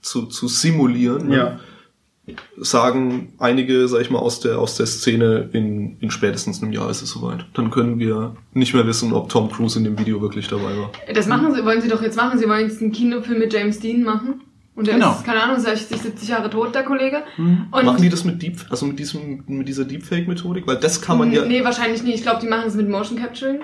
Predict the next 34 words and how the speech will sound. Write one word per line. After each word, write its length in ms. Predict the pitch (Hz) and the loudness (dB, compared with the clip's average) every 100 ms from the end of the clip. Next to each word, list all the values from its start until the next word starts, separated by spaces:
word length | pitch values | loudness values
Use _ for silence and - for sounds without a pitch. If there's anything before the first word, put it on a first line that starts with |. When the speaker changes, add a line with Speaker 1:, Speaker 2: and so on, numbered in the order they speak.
| - _ _ | -12 _ _
Speaker 1:
Und 160 | 127 | -2
Speaker 3:
Also, 140 | - - | 2 2
Speaker 1:
dann 380 | 117 117 120 - | 2 0 -6 0
Speaker 3:
interessanterweise 720 | 269 269 294 302 294 269 269 | 2 2 2 2 2 2 0
Speaker 1:
also 160 | - 269 | 2 4
Speaker 3:
spielt 340 | 330 330 - | 4 2 0
ein 160 | 262 254 | -2 2
anderer 400 | 277 302 277 269 | 2 2 0 0
Schauspieler 540 | 240 233 180 269 269 | 0 0 2 2 2
und 100 | 240 | 0
dann 200 | 240 247 | 0 0
ziehen 160 | 240 277 | 2 2
Speaker 1:
Ja, 80 | |
ja. 60 | 302 | 4
Speaker 3:
sie 160 | 277 254 | 2 2
ihm 100 | 254 | 0
das 180 | - - | 0 -2
James 280 | 226 233 - | -2 0 0
Dean-Gesicht 440 | 254 262 226 - | 2 4 2 -2
über 140 | 214 202 | 0 2
den, 300 | 202 202 185 | 2 0 0
so. 120 | 202 185 - | 0 -2 -2
Speaker 1:
Ja, 80 | 120 | -2
das 140 | 113 | -2
ist 80 | 110 | -6
schon 200 | - 101 | -6 -6
Deepfake. 240 | 107 - | -6 -2
Speaker 3:
Könnt 120 | 226 220 | 0 2
ihr 60 | |
dann 140 | 226 226 | 2 2
Speaker 2:
Mhm. 400 | 123 123 127 127 - | 0 0 0 -2 0
Speaker 3:
nicht 400 | 226 - - 214 | -2 -2 -4 0
einfach 360 | 214 214 - | 2 0 -4
den 420 | - 214 196 - | -2 0 0 -4